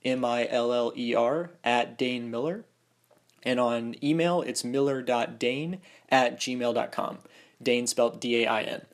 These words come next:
Shoot me any questions you got, and I'm gonna keep doing these Q and A episodes every couple of weeks or every month at least. So feel free to get your questions in for the next one, and I hope you enjoy.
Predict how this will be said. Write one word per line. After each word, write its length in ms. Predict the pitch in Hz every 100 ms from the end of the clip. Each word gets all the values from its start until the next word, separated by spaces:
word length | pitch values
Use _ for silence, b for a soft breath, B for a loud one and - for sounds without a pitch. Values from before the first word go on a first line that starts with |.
| b b b b b
Shoot 260 | - 156 147
me 100 | 147
any 140 | 143
questions 480 | 139 160 160 147 135
you 40 |
got, 300 | 135 175 202 -
and 160 | 131
I'm 120 | 127
gonna 120 | 139 131
keep 360 | - 175 175
doing 260 | 147 156 156
these 220 | 151 135
Q 200 | - 156
and 80 | 135
A 140 | 123
episodes 480 | 123 160 - 196 175
every 220 | 123 127
couple 280 | - 120 131
of 60 | 117
weeks 340 | 127 170 -
or 140 | 120
every 200 | 117 123
month 360 | 120 123 175 175
at 140 | 160
least. 420 | 135 190 - - B B B
So 420 | - 135 123 123 117
feel 240 | - 147
free 180 | 151 143
to 60 |
get 200 | 131 135
your 60 | 135
questions 480 | - 123 - 131 123
in 140 | 127
for 100 | 120
the 80 | 123
next 260 | 127 139 180
one, 200 | 185 185 B B B _ _ _ _ _ _
and 320 | 135 139 135
I 160 | - 117
hope 240 | 113 139
you 100 | 139
enjoy. 380 | 123 117 - -